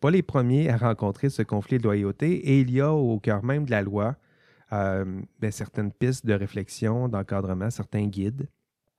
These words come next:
Donc, d'abord la loi, ensuite la doctrine. Donc, euh, la doctrine, c'est ceux et celles, là, les, les juristes, là, qui connaissent les lois, les règles, puis qui ont analysé ce qui se cache non seulement au cœur des lois, mais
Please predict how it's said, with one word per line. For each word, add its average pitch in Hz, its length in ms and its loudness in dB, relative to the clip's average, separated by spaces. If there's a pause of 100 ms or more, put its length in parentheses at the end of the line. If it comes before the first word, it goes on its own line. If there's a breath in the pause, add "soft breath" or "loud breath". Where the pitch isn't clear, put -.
(1040 soft breath)
Donc, 117 220 2
d'abord 160 300 6
la 165 160 6
loi, 143 440 4
ensuite 127 500 -2
la 135 120 4
doctrine. 139 840 2
Donc, 104 300 -2
euh, 95 160 -2
la 101 100 -2
doctrine, 147 540 2
c'est 120 180 -4
ceux 120 340 2
et 113 80 4
celles, 143 320 0
là, 120 80 4
les, 104 160 2
les 104 200 4
juristes, 123 480 2
là, 147 80 0
qui 104 260 -8 (100)
connaissent 127 600 -2
les 113 180 2
lois, 117 380 2
les 110 240 2
règles, 123 400 0 (500 soft breath)
puis 117 320 0
qui 104 260 -2
ont 104 120 2
analysé 123 640 4
ce - 100 -8
qui - 120 -10
se - 100 -16
cache 123 300 2
non 135 140 4
seulement 143 460 2
au 120 60 2
cœur 131 280 4
des 117 140 4
lois, 123 340 2
mais 98 360 -2